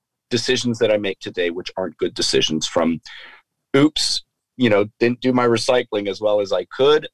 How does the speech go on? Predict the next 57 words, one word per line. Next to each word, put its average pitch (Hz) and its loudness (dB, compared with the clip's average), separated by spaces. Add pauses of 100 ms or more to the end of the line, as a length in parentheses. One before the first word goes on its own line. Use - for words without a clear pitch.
(120)
Oh, 127 0 (200)
I, 107 -4 (220)
you 123 -14
know, 104 -8
I 95 -8
washed 113 -2
this 104 -10
can 113 -4
of 107 -8
tuna 120 0
with 98 -6
water. 131 6
I 120 6
shouldn't 117 -2
be 104 -2
doing 104 -2
that." 123 0 (440)
Those 123 4
are, 131 2
you 143 0
know, 131 4
the 127 -6
small 151 2
things 123 -4
to 123 -10
even 117 -2
bigger 131 2
things. 85 -2
So 107 0
it 101 -2
starts 135 0
with 110 -4
me. 113 0 (1500)
But 123 -2
on 110 -4
the 117 -4
bigger 131 2
picture, - 0
yeah, 117 2
I, 92 -4 (1400)
the 110 -2
clock 139 0
is 110 -4
ticking, 80 -4 (520)
and 101 -4
we 104 0
need 113 2
to 101 -6
start - 2
listening 107 0
to 87 -8
people 92 -4
a 87 -2
little 87 2
bit 85 0
more 90 0
that 80 0